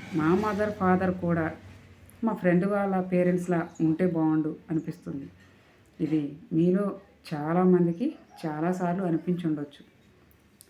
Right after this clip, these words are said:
మీ పేరెంట్స్ మీ ఫ్రెండ్ వాళ్ళ పేరెంట్స్‌లా లేరు.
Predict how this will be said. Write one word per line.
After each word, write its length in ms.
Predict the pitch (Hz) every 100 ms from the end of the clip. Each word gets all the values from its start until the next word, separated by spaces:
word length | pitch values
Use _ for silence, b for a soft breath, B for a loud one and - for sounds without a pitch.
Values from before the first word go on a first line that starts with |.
| _ _ - _ _ _ _
మీ 160 | 180 233 240
పేరెంట్స్ 460 | 233 247 269 - - -
మీ 120 | 240
ఫ్రెండ్ 300 | 233 190 190
వాళ్ళ 300 | 214 214 214 202 -
పేరెంట్స్‌లా 520 | 180 180 180 180 190
లేరు. 320 | 180 156 151